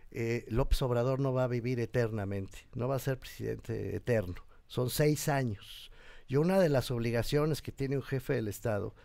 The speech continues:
es dejar establecidas los mecanismos, las reglas, los procedimientos.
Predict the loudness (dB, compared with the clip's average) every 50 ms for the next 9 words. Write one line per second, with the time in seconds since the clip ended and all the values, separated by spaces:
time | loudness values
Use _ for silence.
0 | -20 -20 -20 -20 -18 -6 -4 -4 -2 0 -2 -2 -2 0 0 0 0 0 -2 -4
1 | -6 -8 -10 -14 -18 -20 -20 -20 -20 -20 -18 -8 -6 -6 -6 -2 -2 0 0 0
2 | 0 -2 -4 -4 -4 -4 -2 -2 -2 -4 -4 -6 -6 -4 -4 -4 0 0 -2 -2
3 | 0 0 0 0 2 0 0 0 -2 -4 -4 -2 -2 -2 -2 -4 -6 -12 -16 -18
4 | -18 -10 -4 -4 -4 -4 -4 -4 -2 0 0 2 2 0 0 0 0 0 0 0
5 | -2 -4 -6 -6 -6 -6 -6 -6 -8 -6 -4 -2 -2 0 0 0 2 2 2 2
6 | 2 2 0 -2 -2 -4 -6 -6 -6 -8 -14